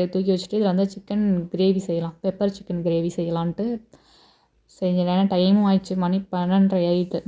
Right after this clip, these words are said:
அதெல்லாம் செஞ்சிடலாம்னு சொல்லிட்டு சின்னதா ஒரு கடாயை வச்சுட்டு, கொஞ்சமா தான், ஒரு ஹாஃப் கே ஜிக்கு கம்மியா தான் வந்து நான் வந்து எடுத்தேன். சிக்கன், பெப்பர் சிக்கனுக்கு.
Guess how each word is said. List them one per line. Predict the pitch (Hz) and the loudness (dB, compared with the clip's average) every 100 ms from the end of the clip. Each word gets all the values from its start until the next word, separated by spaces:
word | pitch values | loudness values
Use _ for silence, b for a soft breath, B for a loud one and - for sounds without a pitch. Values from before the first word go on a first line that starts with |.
| - _ _ _ _ _ _ _ _ _ _ 247 | -12 _ _ _ _ _ _ _ _ _ _ -6
அதெல்லாம் | 190 196 202 | 0 0 2
செஞ்சிடலாம்னு | 190 190 190 185 196 | 2 2 2 2 0
சொல்லிட்டு | 180 175 220 - | -2 -2 -4 -2
சின்னதா | 196 190 196 | 0 2 2
ஒரு | 196 | 2
கடாயை | 180 180 | 0 0
வச்சுட்டு, | 185 185 196 | 0 -2 0
கொஞ்சமா | 190 196 208 | 4 4 4
தான், | 196 180 b b b b b - | 2 0 b b b b b -2
ஒரு | 185 | 0
ஹாஃப் | 180 196 | 0 0
கே | 214 202 | 0 0
ஜிக்கு | 208 220 | 2 0
கம்மியா | 190 185 196 190 | 2 4 4 4
தான் | 202 202 | 4 2
வந்து | 185 196 | 2 2
நான் | 220 190 | 2 2
வந்து | 175 185 | 0 0
எடுத்தேன். | 175 - 165 B B - | 0 -4 -10 B B -20
சிக்கன், | 196 - 190 185 | -10 -2 2 2
பெப்பர் | 180 185 196 | 0 -2 -2
சிக்கனுக்கு. | 196 180 170 | -2 -4 -4